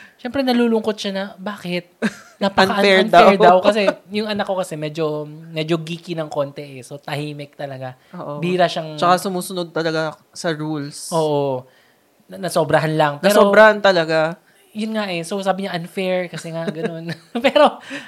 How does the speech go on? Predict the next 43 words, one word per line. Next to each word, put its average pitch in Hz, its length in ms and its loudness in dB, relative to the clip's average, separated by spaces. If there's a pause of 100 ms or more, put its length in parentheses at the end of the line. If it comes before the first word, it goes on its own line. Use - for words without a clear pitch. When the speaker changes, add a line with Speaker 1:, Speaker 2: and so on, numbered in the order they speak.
Speaker 1:
para 302 220 4
sa 359 140 -6
teacher, 175 680 -2
yung 196 160 -10
sa 240 140 -6
side 240 180 0
ng 220 140 -6
teacher, 220 240 -10
syempre, 196 340 -8
sa 190 140 -10
sobrang 175 340 -2
inis 185 300 -8
niya 180 100 -8
siguro, 170 480 -4
Speaker 2:
Oo. 143 460 -8 (180)
Speaker 1:
na, 175 460 -8 (240)
ang - 180 -8
ingay 240 400 -6
niyo, 254 220 0
di 208 100 -2
ba? 190 240 -2 (480)
Partida. 170 640 -8 (640)
Twenty 180 320 -2
lang 175 160 -6
sila 165 160 -8
sa 160 140 -10
classroom. 139 480 -8 (420)
Speaker 2:
<laughs> - 460 -16
Speaker 1:
Paano 196 180 4
pa 202 160 0
yung 190 80 -2
mga 180 160 0
public 160 320 0
schools 170 320 -6
na 160 260 -6
nasa 165 280 -8
fifty? 160 580 -8
Speaker 2:
Fifty. - 220 -20
Oo. 151 340 -18 (240)
Speaker 1:
Nung 202 160 -2
nag-aaral 190 420 4
ako 185 160 0
nung 180 180 -6